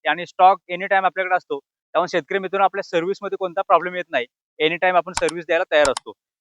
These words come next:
त्यामध्ये आता सर्वात पहिल्यांदा शेतकरी मित्रांनो, आपण अठरा इंचाचं हे जे आपलं मॉडेल आहे ॲग्रोनिर चेनसॉ, ॲग्रोनिर ब्रँडमध्ये आपण लॉन्च केलेलं आहे. शेतकरी मित्रांनो, बघू शकताय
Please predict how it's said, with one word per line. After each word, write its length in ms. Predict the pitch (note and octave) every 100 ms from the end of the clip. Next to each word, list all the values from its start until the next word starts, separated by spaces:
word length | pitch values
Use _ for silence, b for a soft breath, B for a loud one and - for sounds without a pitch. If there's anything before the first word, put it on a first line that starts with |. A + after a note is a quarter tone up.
| -
त्यामध्ये 340 | E3+ F3+ F#3
आता 220 | F#3+ F#3+
सर्वात 340 | F#3+ F#3 F3+ G3 G3+
पहिल्यांदा 240 | F#3+ F#3+
शेतकरी 320 | F#3 D3+ F#3
मित्रांनो, 340 | F3+ F3+ F3+ F#3+
आपण 300 | F3 F#3+ F3
अठरा 280 | E3+ - G3
इंचाचं 600 | F#3+ D#3 - F#3+ G3 G3+
हे 320 | G3 _ D#3
जे 80 | E3
आपलं 180 | E3+ F#3+
मॉडेल 280 | E3+ D#3+ F3+
आहे 200 | E3+ D#3+
ॲग्रोनिर 360 | C3+ D3 E3+
चेनसॉ, 400 | E3+ E3+ C#3+ E3 A#2 _ _ -
ॲग्रोनिर 400 | D3 D#3 F3+ G3
ब्रँडमध्ये 480 | F3 E3 F#3 F#3+ F#3+
आपण 180 | F3 F3
लॉन्च 220 | E3+ F3
केलेलं 180 | F3+ F3
आहे. 60 | F3+
शेतकरी 280 | D3+ - F3
मित्रांनो, 340 | D#3+ E3+ D3+
बघू 100 | D3
शकताय 360 | F#3 D3+ E3+